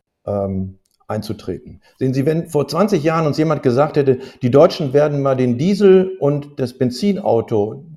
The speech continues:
äh, wo sie Weltmarktführer sind, ähm, abschaffen, hätten alle gesagt, du spinnst. Aber es ist in der Zwischenzeit gelungen,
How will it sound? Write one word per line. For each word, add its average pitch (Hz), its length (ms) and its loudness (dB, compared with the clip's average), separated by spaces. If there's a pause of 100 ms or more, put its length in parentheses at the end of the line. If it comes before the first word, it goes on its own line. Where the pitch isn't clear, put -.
(200)
äh, 117 280 -6 (520)
wo 123 120 -4
sie 123 160 -2
Weltmarktführer 113 920 -4
sind, 110 340 -8 (680)
ähm, 113 640 -4 (200)
abschaffen, 123 540 0
hätten 127 240 -2
alle 127 200 0
gesagt, 120 440 -2 (760)
du - 80 -8
spinnst. - 680 -14 (1300)
Aber 107 260 0
es 117 100 -6
ist 156 120 -6
in 151 80 -2
der 123 100 -2
Zwischenzeit 156 580 -4
gelungen, 151 760 0